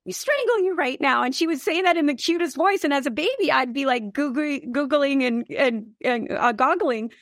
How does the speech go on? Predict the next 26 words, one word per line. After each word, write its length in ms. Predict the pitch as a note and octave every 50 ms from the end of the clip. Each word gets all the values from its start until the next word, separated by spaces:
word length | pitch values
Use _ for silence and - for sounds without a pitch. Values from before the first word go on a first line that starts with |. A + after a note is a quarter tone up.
| - - _ _ _ _
But 220 | - B3 D#4+ E4 E4
I 100 | D#4+ D#4+
mean, 200 | D4+ E4 E4+ D#4
the 80 | D#4+
point 360 | C4 - - F4 F4+ G4 F#4 G#4
is 120 | E4 C#4+
our, 260 | - - C#4 C#4 - -
our 160 | C#4 C#4 C4+
tone 640 | - - - - - D4 D#4 F#4 A4+ G#4+ B3+ G#3+ G#3+
has 240 | G#3+ - C#4+ A#3+
so 400 | - - - - - C#4+ D4 D#4+
much, 400 | D#4 D4+ D#4 F#4 F4+ - - -
our 140 | - C4 B3+
body 440 | A#3 G#3+ B3 B3+ C4 D4+ E4+ F#4+ F#4+
language, 400 | F#4+ D#4 B3+ A#3+ A3+ A3+ G#3 G#3+
what 160 | A#3+ C4+ -
we 160 | - C#4 C4
do 300 | G#3+ G3+ A#3+ C4 D4+ F4
with 180 | G4+ G4+ F4 -
that. 320 | - - - - - _ - _ _ _ _
So 200 | - - D4 C4+ -
can 560 | - - - C#4 D#4+ D#4+ E4 F4+ F#4 F#4 E4
we, 160 | D4 B3+ A#3
when 180 | A3+ A#3+ B3 B3
we're 160 | B3 B3 -
empathetic, 840 | - C#4 D#4+ E4+ - G4+ - - - D4 C#4 B3 G#3 - - -